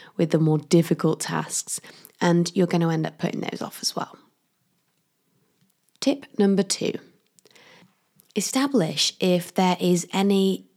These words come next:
external input needed for your task to be completed. So, for example, if you're drawing up, let's say, draft one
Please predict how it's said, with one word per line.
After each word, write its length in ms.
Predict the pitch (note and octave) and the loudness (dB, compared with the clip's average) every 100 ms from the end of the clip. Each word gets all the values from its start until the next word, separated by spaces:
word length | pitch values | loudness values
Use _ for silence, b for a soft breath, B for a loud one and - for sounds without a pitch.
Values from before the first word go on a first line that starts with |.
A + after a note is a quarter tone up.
| _ | _
external 880 | - - - - - G3+ G3+ F#3+ F#3 - | -12 -6 -4 0 2 4 6 4 2 2
input 500 | F3+ F3+ - D#3+ - | 0 0 -2 -4 -2
needed 720 | F3 F3+ E3+ - - - A#3+ B B B B | 0 2 0 -4 -4 -2 -2 B B B B
for 360 | - - E3 D#3+ | -4 2 2 4
your 160 | D#3 | 0
task 380 | D#3 - E3 - | -2 -6 -6 -6
to 80 | - | -4
be 100 | D#3+ | 0
completed. 640 | F#3+ F#3 G3 F#4+ - - | 0 2 2 2 0 -2
So, 300 | - F3 E3 D#3 B B | -2 -2 -2 -6 B B
for 120 | - | -2
example, 500 | F3 F3+ F3 - D#3+ - | 2 2 2 2 0 0
if 200 | G#3 - | -2 2
you're 140 | D4 | 0
drawing 440 | - G#3+ F#3+ E3+ D#3 | 2 2 4 4 2
up, 300 | - - - B B B | 0 -4 -14 B B B
let's 240 | - - - | -4 -2 0
say, 420 | - E3+ D#3+ D#3 _ _ | 0 -2 -6 -8 _ _
draft 440 | F3 E3+ - - D#3+ | 2 2 0 -10 -2
one 380 | D#3+ C#3+ D3+ | 0 0 -4